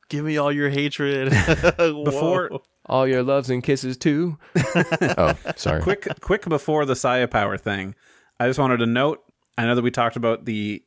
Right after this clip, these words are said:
Speaker 2: uh, the art looking kinda bad. There was a camera effect when Baby is blasting air right at the viewer. Like,
Speaker 1: <gasps>
Speaker 2: it's,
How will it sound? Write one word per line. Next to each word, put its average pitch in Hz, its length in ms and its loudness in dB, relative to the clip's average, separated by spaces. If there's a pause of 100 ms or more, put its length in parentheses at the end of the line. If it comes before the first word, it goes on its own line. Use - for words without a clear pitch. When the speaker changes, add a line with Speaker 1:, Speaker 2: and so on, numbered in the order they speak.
(120)
Speaker 2:
uh, 98 440 0
the 98 280 -4
art 117 280 0
looking 117 280 -4
kinda 110 220 -2
bad. 117 300 0 (260)
There 117 100 2
was 107 100 0
a 101 60 -2
camera 143 540 0
effect - 560 -8
when 101 200 -8
Baby 117 340 0
is 104 120 -2
blasting 107 640 -2
air 113 280 0
right 113 280 0
at 110 100 0
the 110 80 0
viewer. 120 440 -2 (560)
Like, 123 220 0
Speaker 1:
<gasps> - 20 -8
Speaker 2:
it's, 180 520 -2